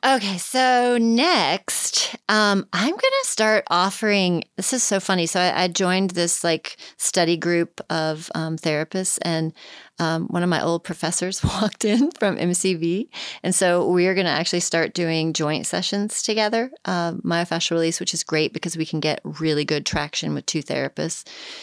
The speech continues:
So that's coming down the pike. Um, you just have to come and feel it. It's amazing. You, you actually have shorter sessions when you have two people.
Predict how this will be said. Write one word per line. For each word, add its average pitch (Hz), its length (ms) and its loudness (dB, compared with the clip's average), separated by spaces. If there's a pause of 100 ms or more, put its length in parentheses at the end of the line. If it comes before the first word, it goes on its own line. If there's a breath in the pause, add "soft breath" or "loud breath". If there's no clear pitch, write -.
(120)
So 160 420 2
that's 190 400 0
coming 196 300 2
down 160 260 2
the 160 60 0
pike. 160 520 -4 (520 loud breath)
Um, 156 540 2
you 160 80 -2
just - 140 0
have 165 80 -2
to 170 80 -4
come 151 240 -2
and 147 120 -2
feel 143 380 2
it. 127 180 0
It's - 240 -2
amazing. 143 540 0
You, - 300 -4
you 170 160 -2
actually 180 300 0
have 170 340 0
shorter 160 540 2
sessions 180 680 0
when 185 100 0
you 185 80 2
have 185 160 0
two 185 160 -4
people. 180 480 -2